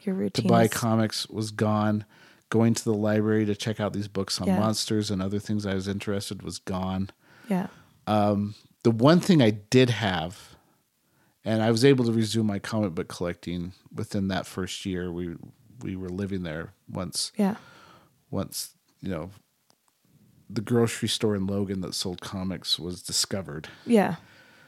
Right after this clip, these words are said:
Speaker 2: Um, the one thing I did have was books.
Speaker 1: Yeah.
Speaker 2: I still could check out books from
Speaker 1: Like the
Speaker 2: the
Speaker 1: nearest
Speaker 2: school,
Speaker 1: library.
Speaker 2: the school
Speaker 1: Yeah.
Speaker 2: library.
Speaker 1: Okay.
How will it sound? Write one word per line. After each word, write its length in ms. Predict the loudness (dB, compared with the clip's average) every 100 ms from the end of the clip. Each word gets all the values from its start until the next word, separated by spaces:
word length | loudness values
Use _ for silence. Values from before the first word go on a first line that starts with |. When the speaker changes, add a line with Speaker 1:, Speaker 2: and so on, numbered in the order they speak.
| -20 -20 _ _
Speaker 2:
Um, 560 | 0 2 2 0 -4 -8 -16 _ _ _ _ _ _ _ _
the 100 | 0
one 160 | 6 6
thing 140 | 6
I 80 | 4
did 180 | 2 0
have 180 | -2 -6
was 140 | -10
books. 560 | -10 -10 -10 -10 -10 -14 _
Speaker 1:
Yeah. 160 | -4 -4 -8 -4
Speaker 2:
I 80 | -2
still 360 | 2 6 6
could 240 | 4 -4 -8 _ -6
check 320 | -2 -2 0
out 240 | -2 -4
books 520 | -4 -4 -4 -4 -6 -10 _ _ _ _ _ _ _ _
from 720 | -14 -2 0 2 0 -2 -4 -8 _ -4
Speaker 1:
Like 140 | -2
the 100 | -2
Speaker 2:
the 120 | 0 2
Speaker 1:
nearest 260 | 4 6
Speaker 2:
school, 180 | 6 6
Speaker 1:
library. 360 | 6 6 2 2
Speaker 2:
the 60 |
school 200 | 4 8
Speaker 1:
Yeah. 100 | 8
Speaker 2:
library. 540 | 8 4 2 0 0 0
Speaker 1:
Okay. 300 | 0 0